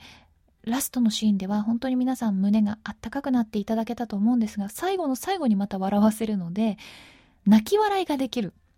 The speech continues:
で、本当にこれって幸せな瞬間だと思うんですよね。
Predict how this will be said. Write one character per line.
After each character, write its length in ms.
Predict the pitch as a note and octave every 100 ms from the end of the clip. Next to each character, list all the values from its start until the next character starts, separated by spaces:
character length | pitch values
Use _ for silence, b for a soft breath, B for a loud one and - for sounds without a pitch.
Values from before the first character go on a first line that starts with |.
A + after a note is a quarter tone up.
| _ A#3
で、 140 | A3+
本 240 | A3 E4
当 100 | F4
に 100 | E4+
こ 140 | E4 D4
れ 80 | D4
っ 20 |
て 100 | C4+
幸 380 | - B3+ C#4+ C#4+
せ 140 | C#4+
な 260 | C4 C4 B3 b b b b b -
瞬 280 | - B3 A3+
間 180 | A#3 A3
だ 100 | A3
と 100 | F3
思 140 | F3
う 20 |
ん 60 | E3+
で 60 |
す 140 | D#3+ E3
よ 80 | E3
ね。 320 | G#3+ A#3+